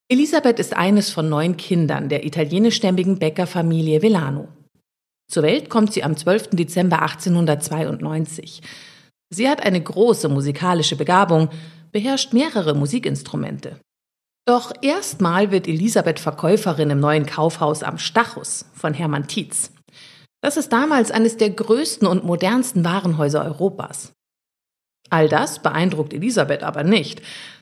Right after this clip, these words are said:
Sie will auf die Bühne. Als siebzehnjährige wagt sie den Sprung in Richtung Künstlerleben. So trifft sie zwei Jahre später im Frankfurter Hof auf Karl Valentin.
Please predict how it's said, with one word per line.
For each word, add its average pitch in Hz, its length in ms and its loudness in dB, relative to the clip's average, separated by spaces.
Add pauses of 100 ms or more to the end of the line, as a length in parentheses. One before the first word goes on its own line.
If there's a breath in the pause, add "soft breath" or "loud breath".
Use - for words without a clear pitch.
(160)
Sie 302 140 -4
will 233 100 4
auf 196 160 -2
die 170 80 -4
Bühne. 190 420 0 (1000)
Als 226 200 2
siebzehnjährige 220 680 2
wagt 190 260 0
sie 196 100 -6
den 156 160 0
Sprung 185 340 0
in 202 140 -2
Richtung 185 400 -4
Künstlerleben. 147 920 -10 (960)
So 269 160 4
trifft 294 340 0
sie 254 160 2
zwei 202 280 2
Jahre 190 260 2
später 175 400 2
im 156 140 -2
Frankfurter 160 640 0
Hof 175 180 -4
auf - 160 -8
Karl 165 340 -6
Valentin. - 600 -12